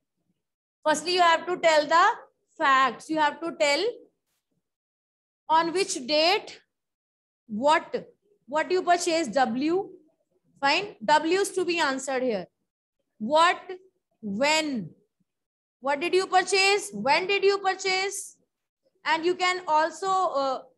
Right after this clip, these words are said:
write the memo number or bill number that on this date, I purchased a Samsung smartphone model number.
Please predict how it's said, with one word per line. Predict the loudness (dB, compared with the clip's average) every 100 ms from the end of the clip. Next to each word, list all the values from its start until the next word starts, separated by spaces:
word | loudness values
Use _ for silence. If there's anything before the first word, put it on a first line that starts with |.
| _ _ _ -6
write | -2 -2 -2 -2
the | 0 0
memo | -4 -6 -6
number | -4 -4 -2 -2 -2 0
or | -2
bill | -4 -6 -6 -4
number | -4 -2 0 0 -2 -8 _ _ _ -8
that | -4 -4 -2
on | -4 -2
this | -4 -6 -6
date, | -2 0 0 -6 -16 _ _ _ _ _ _
I | -2 0
purchased | 0 -4 -2 -4 -4 -4 -4
a | -4
Samsung | -2 -6 -6 -4 0 2 0 -10 _
smartphone | -16 -2 0 2 0 -4 -2 0 0 -2 -4
model | 0 0 0 -2
number. | -4 -6 -4 -2 -4